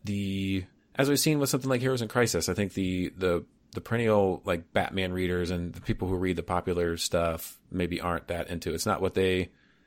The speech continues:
it's not what they like to get into full tilt on their, on their main character. Uh, and I think they've just grown tired of it. And I think they, uh, just putting out a statement here that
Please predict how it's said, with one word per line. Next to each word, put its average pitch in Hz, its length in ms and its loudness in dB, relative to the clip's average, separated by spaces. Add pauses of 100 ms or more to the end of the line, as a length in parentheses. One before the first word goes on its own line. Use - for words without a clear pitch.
it's - 100 -10
not 107 80 2
what 110 80 4
they 101 80 6
like 98 300 4
to 135 80 2
get 131 100 4
into 135 640 2
full 139 240 -4
tilt 139 300 0
on 135 120 2
their, 131 300 0
on 131 80 0
their 127 100 0
main 127 220 -2
character. 127 480 -2 (440)
Uh, 101 200 4
and 107 100 2
I 107 60 2
think 120 160 -2
they've 123 120 2
just 123 160 -4
grown 120 160 0
tired 120 240 0
of 76 100 -4
it. - 100 -16 (260)
And 92 120 0
I 90 60 0
think 98 220 -2
they, 98 240 2
uh, 98 220 0
just 98 200 -4
putting 104 200 -4
out 101 160 0
a 98 40 -4
statement 95 360 -4
here 92 140 -4
that 92 200 0